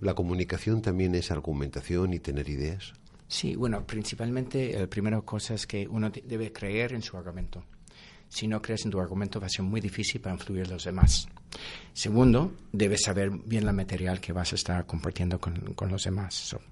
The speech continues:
Speaker 2: primero, tenemos que creer en el mensaje. Segundo, ser competentes en el mensaje. Y tres, es muy importante también ense-, ensayar el mensaje que vamos a compartir. Es decir, tener un orden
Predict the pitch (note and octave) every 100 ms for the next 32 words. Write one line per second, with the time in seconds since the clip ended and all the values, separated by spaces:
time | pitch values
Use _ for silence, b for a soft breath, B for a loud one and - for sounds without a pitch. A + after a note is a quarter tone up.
0 | - - - G#2 A2 A#2 - A2 G2+ -
1 | F2+ G2+ G2+ F#2+ F2+ B2 A#2+ C#3 C#3+ -
2 | G2 G2+ F#2+ B B - - F#2+ F2+ A2
3 | G#2+ A2+ A2+ G2 F2+ G2+ F#2+ B2+ C3+ B
4 | B B B B - D#3 B2+ A#2 A#2+ A#2
5 | - - - - G#2 A2 A2+ G2+ F#2 G#2
6 | G2 G2+ G2+ G#2 G2+ G#2+ - G2 - F#2+
7 | G2 F#2+ - F#2+ G#2+ A2+ - - G2+ F#2+
8 | - G2 - F#2 F#2 F#2 - E2+ E2+ E2
9 | F#2+ F2 - - - F2 F#2 - G2+ -
10 | B B B - G#2 G#2+ G#2 G#2 - -
11 | - A#2+ A2+ A#2+ A#2+ B2+ F#3